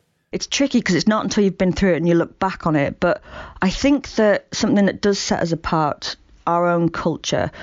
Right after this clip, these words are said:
especially today in kind of like the wake of the Me Too movement, I think that that's something that'll be remembered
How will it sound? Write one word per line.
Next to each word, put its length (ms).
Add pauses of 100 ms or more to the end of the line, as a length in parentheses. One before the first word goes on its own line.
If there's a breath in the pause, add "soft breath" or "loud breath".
(160 loud breath)
especially 460
today 220
in 100
kind 120
of 80
like 80
the 40
wake 320
of 60
the 80
Me 240
Too 220
movement, 280
I 60
think 140
that 100
that's 180
something 320
that'll 160
be 80
remembered 640